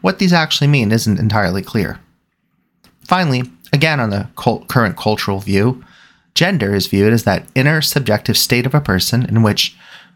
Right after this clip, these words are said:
he or she feels most in common with what is taken to be the consciousness, the emotions, desires, and aspirations, in other words, of the historic, biologically grounded sexes.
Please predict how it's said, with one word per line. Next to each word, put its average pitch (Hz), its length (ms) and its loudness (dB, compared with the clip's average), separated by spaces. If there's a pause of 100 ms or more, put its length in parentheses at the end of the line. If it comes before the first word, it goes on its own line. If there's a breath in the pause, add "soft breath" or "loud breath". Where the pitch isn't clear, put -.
(120 loud breath)
he 131 320 2
or 113 260 2
she 120 380 0
feels 98 380 0
most 151 340 2
in 165 80 2
common 117 420 0
with 113 140 2
what 117 180 0
is 113 140 -2
taken 143 340 -2
to 107 60 -2
be 104 80 -2
the 90 100 0
consciousness, - 880 -2 (460 soft breath)
the 101 160 0
emotions, 98 580 2
desires, 98 540 0
and 98 100 -2
aspirations, 117 640 0
in 92 60 -4
other 90 160 -2
words, 104 360 -4 (460 soft breath)
of 147 100 -2
the 175 80 2
historic, 156 640 0 (120)
biologically 110 800 0
grounded 98 400 -2
sexes. - 600 -4